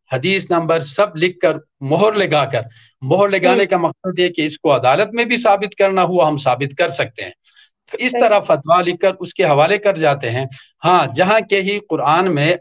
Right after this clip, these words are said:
Speaker 1: आयत की, हदीस की दो तीन मानी निकलते हैं, एक
Speaker 2: हम्म।
Speaker 1: इमाम ने एक को इख्तियार किया, एक मुफस्सिर ने दूसरे को, वो दोनों भी वाज़ेह करते हैं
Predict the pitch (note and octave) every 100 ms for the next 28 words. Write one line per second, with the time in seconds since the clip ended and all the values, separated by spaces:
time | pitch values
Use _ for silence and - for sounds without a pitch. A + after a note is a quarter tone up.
0 | C3 C#3 F3 F#3 - E3 D3+ C#3+ F3 -
1 | E3+ C3 D3+ G#3 G#3+ B3 A#3+ F#3 E3+ D#3+
2 | D3+ B2+ A2+ G#2 G#2 A2+ - - - _
3 | F#3+ A3 A3 G3 F#3 G#3 G3 F#3+ A3 -
4 | A3+ A#3 A3 G3 - F3 D3+ C3+ C#3 C#3
5 | E3+ G3 F#3+ F#3 F#3 - A3 G#3 E3+ A3+
6 | A3 F3+ B2 A#2 _ _ D3+ C#4 D4+ D4+
7 | F4+ E4+ C#4 A#3 G3+ F#3+ - - A#2+ B2
8 | G#2+